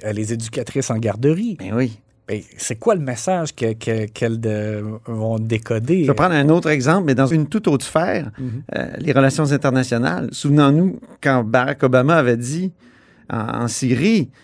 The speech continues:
Speaker 2: Si vous utilisez des armes chimiques, c'est la ligne rouge. »
Speaker 1: À ne pas franchir.
Speaker 2: À ne pas franchir. Puis finalement, il y a eu utilisation des armes chimiques, puis les États-Unis ont, ont, ont rien fait. Ça,
Speaker 1: Ils sont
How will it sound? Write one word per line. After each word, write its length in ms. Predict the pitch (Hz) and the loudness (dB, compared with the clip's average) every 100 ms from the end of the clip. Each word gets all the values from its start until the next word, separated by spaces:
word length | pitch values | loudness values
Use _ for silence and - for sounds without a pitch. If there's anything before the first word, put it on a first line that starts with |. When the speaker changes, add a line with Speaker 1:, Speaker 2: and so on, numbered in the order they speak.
| _ | _
Speaker 2:
Si 200 | - 147 | -8 -2
vous 100 | 139 | 0
utilisez 460 | 131 - 127 123 156 | 0 0 -2 2 2
des 240 | 139 117 | 4 4
armes 160 | 131 127 | 2 0
chimiques, 320 | - 143 226 | 2 2 2
c'est 220 | - 151 | 2 2
la 180 | 139 123 | 4 4
ligne 500 | 123 143 196 175 135 - | 6 6 8 8 4 2
rouge. » 480 | 117 156 233 180 131 | 2 6 8 6 4
Speaker 1:
À 60 | 127 | 2
ne 60 | |
pas 120 | 135 | 0
franchir. 520 | 127 113 104 165 135 113 | 0 -2 -6 -8 -6 0
Speaker 2:
À 100 | 151 | 2
ne 100 | 143 | 4
pas 180 | 170 156 | 4 4
franchir. 560 | 143 135 123 208 220 147 | 2 0 0 0 -2 -2
Puis 460 | 135 143 151 131 | -4 -2 -2 -2
finalement, 600 | 120 131 131 127 131 185 147 - | -2 2 4 6 4 0 -4 2
il 100 | 139 | 6
y 40 | |
a 60 | 139 | 6
eu 120 | 180 | 4
utilisation 540 | 151 127 123 127 160 | 0 0 2 2 2
des 160 | 151 123 | 2 4
armes 140 | 123 | 2
chimiques, 400 | 110 120 127 - | 0 -2 -2 -4
puis 140 | - 113 | -6 -2
les 160 | 110 | -2
États-Unis 480 | 107 127 110 127 165 | 0 0 0 0 0
ont, 200 | 120 104 - | -2 -4 -10
ont, 320 | 92 - 110 | -12 -8 -6
ont 40 | |
rien 240 | 104 113 110 | -4 -4 -4
fait. 160 | 185 180 | -4 -4
Ça, 100 | |
Speaker 1:
Ils 40 | |
sont 100 | 123 | -6